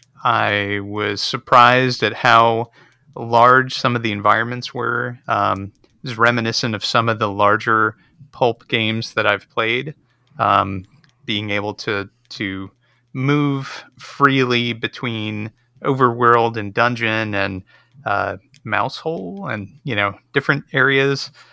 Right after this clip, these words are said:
um, was pretty impressive.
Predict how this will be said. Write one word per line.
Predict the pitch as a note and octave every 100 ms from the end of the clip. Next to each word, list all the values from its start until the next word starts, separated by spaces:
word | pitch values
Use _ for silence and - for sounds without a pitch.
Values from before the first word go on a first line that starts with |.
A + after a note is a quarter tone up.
| _ -
um, | G#2+ G#2 G2+ G2 _ _ _ -
was | C3 G#2+ G#2 G2+ - - _ _ D4+ -
pretty | G3+
impressive. | A#2+ A2 A2 - G#2+ A2+